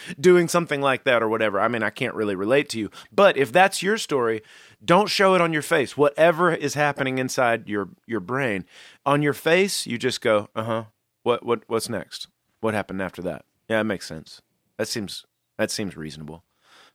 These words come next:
Um, if we can do that, then we invite,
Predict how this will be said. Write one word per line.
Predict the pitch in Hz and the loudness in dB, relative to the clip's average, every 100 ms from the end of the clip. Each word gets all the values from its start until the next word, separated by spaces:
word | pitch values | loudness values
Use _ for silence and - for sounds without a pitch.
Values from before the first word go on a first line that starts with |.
| _ | _
Um, | 120 120 120 | -6 -6 -6
if | 123 170 | -2 -2
we | 190 | 0
can | 160 139 | -2 -2
do | 160 156 | 0 2
that, | 156 151 98 - | 4 2 0 -4
then | 117 113 | -6 -4
we | 127 127 - | -2 -2 -4
invite, | 110 98 123 131 | -10 -2 0 0